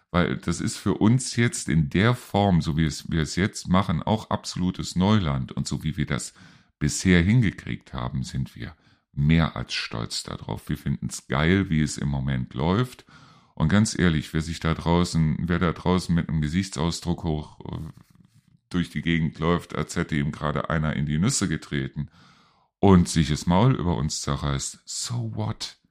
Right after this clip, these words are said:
Was interessieren mich die Leute? Die interessieren mich im Grunde genommen überhaupt nicht.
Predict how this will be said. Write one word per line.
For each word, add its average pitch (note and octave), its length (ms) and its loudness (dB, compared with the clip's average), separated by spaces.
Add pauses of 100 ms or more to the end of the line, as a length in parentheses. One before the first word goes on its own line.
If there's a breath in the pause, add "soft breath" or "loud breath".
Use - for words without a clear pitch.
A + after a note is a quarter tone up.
(200)
Was G#2 180 -2
interessieren F#2+ 540 0
mich F#2 120 -2
die - 100 -2
Leute? F2+ 360 0
Die D2 120 0
interessieren E2 440 -2
mich D#2+ 120 -4
im D#2+ 140 -2
Grunde G#2 320 4
genommen F#2+ 300 2
überhaupt D2+ 480 -4
nicht. - 240 -20